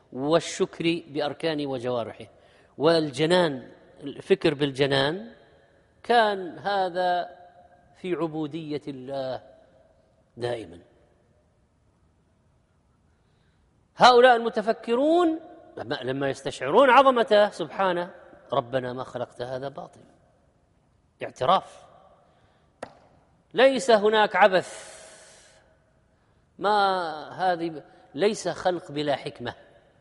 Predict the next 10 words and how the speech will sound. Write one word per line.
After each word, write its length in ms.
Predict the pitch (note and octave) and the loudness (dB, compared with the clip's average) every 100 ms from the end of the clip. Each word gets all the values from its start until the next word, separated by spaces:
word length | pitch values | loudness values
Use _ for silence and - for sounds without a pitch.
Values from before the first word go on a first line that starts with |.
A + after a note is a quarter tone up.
| _ _ _ _ A2+ | _ _ _ _ -6
بل 400 | B2+ A#2 A2 A#2+ | -6 -6 -10 -10
لأمر 480 | D#3 D3 B2 A#2+ | -8 -6 -6 -6
عظيم 540 | A2 A#2 D3 B2+ A#2+ G#2+ | -6 -4 -4 -6 -8 -8
جليل، 560 | A2+ D#3 A#3 C3 - - - _ _ _ _ - | -2 2 2 2 -4 -20 -20 _ _ _ _ 2
"ما 140 | F#3 | 4
خلقناهما 640 | - F#3 - F#3 F#3+ E3+ F3 | 4 2 0 -2 -2 -2 -4
إلا 180 | G3 E3 | -2 -2
بالحق 540 | C#3+ A#3+ - - - - - - - _ _ _ _ _ _ _ _ _ _ _ _ _ _ C#3+ | 0 4 4 0 -20 -20 -20 -20 -20 _ _ _ _ _ _ _ _ _ _ _ _ _ _ 2
ليعبد 400 | G3+ G3 F#3+ F3 | 4 6 4 2
الله". 440 | F3 A#3 B3+ E3+ | 4 8 8 6